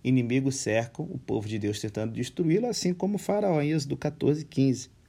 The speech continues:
Em Êxodo dezenove, o Senhor aparece no alto de um monte.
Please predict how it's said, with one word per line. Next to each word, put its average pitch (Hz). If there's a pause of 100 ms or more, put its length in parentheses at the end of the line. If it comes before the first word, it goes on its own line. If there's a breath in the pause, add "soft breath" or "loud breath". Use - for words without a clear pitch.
(600 loud breath)
Em 131
Êxodo 202
dezenove, 131 (480)
o -
Senhor 135
aparece 147
no 131
alto 156
de 139
um 156
monte. 123